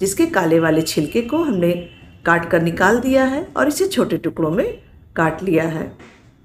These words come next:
इसे डालेंगे ग्राइंडिंग जार में। आप इस चटनी में सूखा नारियल या पाउडर वाला नारियल भी यूज़ कर सकते हैं। साथ में डालेंगे आधा कप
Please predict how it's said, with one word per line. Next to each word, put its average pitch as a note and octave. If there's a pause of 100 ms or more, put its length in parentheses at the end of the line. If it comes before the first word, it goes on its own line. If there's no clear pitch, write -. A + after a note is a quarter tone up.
(640)
इसे C4
डालेंगे G3+
ग्राइंडिंग E3+
जार G3+
में। D4+ (380)
आप E4
इस C#4+
चटनी D#4+
में F4+ (200)
सूखा -
नारियल C#4+ (180)
या G#4
पाउडर E3+
वाला E3+
नारियल E3
भी D#4 (120)
यूज़ F3+
कर D#3
सकते -
हैं। D#3 (840)
साथ G3+
में D#4+
डालेंगे E4 (160)
आधा F3
कप F#4